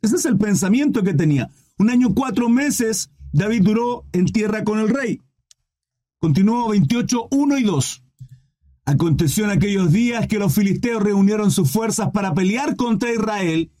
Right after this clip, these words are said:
y dijo Aquis a David, 'Ten entendido que has de salir conmigo a campaña, tú y tus hombres.' Y David respondió a Aquis, 'Muy bien,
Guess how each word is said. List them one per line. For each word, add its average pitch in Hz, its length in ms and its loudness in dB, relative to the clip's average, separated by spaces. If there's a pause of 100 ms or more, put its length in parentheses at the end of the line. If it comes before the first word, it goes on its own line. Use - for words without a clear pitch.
(440)
y 214 120 2
dijo 262 400 0
Aquis 254 640 0
a 190 100 -4
David, 202 380 0 (920)
'Ten 240 160 -2
entendido 226 800 0 (260)
que 220 100 -2
has 214 80 2
de 214 100 4
salir 196 400 2
conmigo 220 460 2
a 196 80 0
campaña, 190 720 0 (180)
tú 339 260 0 (380)
y 254 120 0
tus 262 260 -2
hombres.' 131 600 0 (1080)
Y 202 100 2
David 233 240 2
respondió 233 580 0
a 214 200 -4
Aquis, 151 360 0
'Muy 240 240 4
bien, 262 400 0